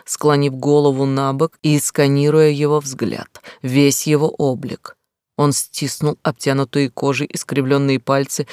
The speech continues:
и опустил голову в пол. Вашу мать, сколько времени не ел этот доходяга! И если он стоит передо мной подобным скелетом, то в каком состоянии находятся все остальные?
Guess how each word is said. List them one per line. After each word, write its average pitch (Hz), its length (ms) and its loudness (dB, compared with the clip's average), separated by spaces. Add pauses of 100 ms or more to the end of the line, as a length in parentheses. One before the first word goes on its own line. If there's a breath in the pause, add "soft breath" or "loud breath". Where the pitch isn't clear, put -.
(180 loud breath)
и 151 60 -4
опустил 147 500 -2
голову 147 400 4
в - 120 -12
пол. - 360 -6 (580)
Вашу - 360 -10
мать, 139 320 -8
сколько - 400 -8
времени 160 480 -4
не 170 240 -2
ел 170 380 -6
этот 127 360 -10
доходяга! 139 840 -8 (920)
И 139 100 -4
если 143 320 -4
он 151 80 -2
стоит 151 400 -4
передо 143 300 -2
мной 143 240 -4
подобным 135 520 -4
скелетом, 139 600 -4 (180 loud breath)
то - 100 -14
в - 40 -20
каком 165 260 -4
состоянии 160 760 -2
находятся 156 520 -4
все - 200 -4
остальные? 165 800 -6